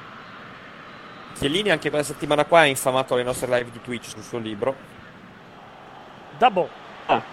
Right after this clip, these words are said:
Speaker 3: cosa ha detto?
Speaker 2: Felipe.
Speaker 1: Ha detto che
Speaker 2: Valdi
Speaker 1: Balotelli
Speaker 2: Fiore.
Speaker 1: c'è solo il tiro e che, mm, il allenatore del Genoa è il miglior allenatore del mondo.
Speaker 2: No, ma
Speaker 3: Era proprio, ni-, proprio ni-, sono proprio parole infami.
Speaker 2: Sì.
Speaker 1: Eh, lo so.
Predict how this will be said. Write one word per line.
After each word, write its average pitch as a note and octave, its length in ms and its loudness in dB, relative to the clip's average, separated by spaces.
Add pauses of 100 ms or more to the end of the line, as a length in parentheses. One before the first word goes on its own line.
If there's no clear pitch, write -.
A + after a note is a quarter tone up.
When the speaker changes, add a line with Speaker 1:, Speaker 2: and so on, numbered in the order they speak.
(120)
Speaker 3:
cosa F#3+ 180 10
ha - 20 10
detto? F#3 440 10
Speaker 2:
Felipe. F#3 440 2 (1300)
Speaker 1:
Ha A#2+ 60 4
detto D#3 300 6
che D#3 240 8
Speaker 2:
Valdi D#3 140 6 (100)
Speaker 1:
Balotelli D3 140 -4
Speaker 2:
Fiore. C#3 100 -4
Speaker 1:
c'è - 100 -6
solo D#3+ 220 -6
il F3 100 -6
tiro F#3 680 4
e C#3 220 6
che, B2 600 8
mm, A2+ 100 -4 (120)
il A#2+ 180 0
allenatore B2 380 2
del C#3+ 140 2
Genoa B2+ 440 2
è A#2 40 4
il A2+ 120 2
miglior A2+ 220 0
allenatore A2+ 260 -4
del A2+ 140 -2
mondo. A2 320 -10 (1500)
Speaker 2:
No, C#3 180 -6 (100)
ma C3+ 120 -2
Speaker 3:
Era E3 180 10
proprio, E3 240 6
ni-, F#3+ 160 10
proprio G3 220 8
ni-, C4 160 8
sono G3+ 180 4
proprio B3 220 8
parole F#3+ 280 12
infami. C3+ 440 4 (160)
Speaker 2:
Sì. - 160 -12 (680)
Speaker 1:
Eh, B2 80 -4
lo A#2+ 80 0
so. - 160 -2